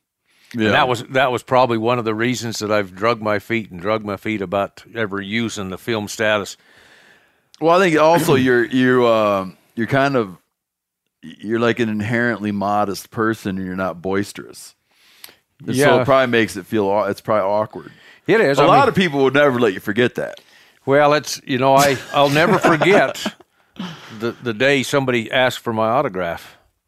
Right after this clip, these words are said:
Speaker 2: And I thought, "You gotta be kidding." I mean, I'm thirteen. And I thought, "What, what's a, what's a piece of paper and a name written, scratched on there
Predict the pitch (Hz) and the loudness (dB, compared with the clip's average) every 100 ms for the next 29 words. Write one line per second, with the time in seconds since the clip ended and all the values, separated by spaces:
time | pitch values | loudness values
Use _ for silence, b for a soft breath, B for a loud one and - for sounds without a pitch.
0 | _ _ _ _ _ - 101 113 - 170 | _ _ _ _ _ -10 -8 -6 -6 -4
1 | 151 90 78 - 147 - 127 139 165 208 | -4 -4 -6 -4 -4 -2 0 0 0 0
2 | 190 - 208 196 90 - _ _ _ _ | -2 0 0 0 -4 -10 _ _ _ _
3 | _ _ _ - 123 127 127 127 151 185 | _ _ _ -4 -2 0 -2 0 -6 -6
4 | - - 170 - 147 - 156 - - 156 | -12 -16 -8 -6 -6 -8 -10 -10 -12 -12
5 | - 101 139 151 - 98 - _ _ _ | -12 -8 -4 -4 -4 -8 -8 _ _ _
6 | - 117 101 101 135 131 101 110 113 - | -10 -6 -4 -2 -2 -2 -4 -6 -8 -8
7 | 120 113 - - 113 113 113 110 | -2 -2 -4 -6 -4 -4 -4 -6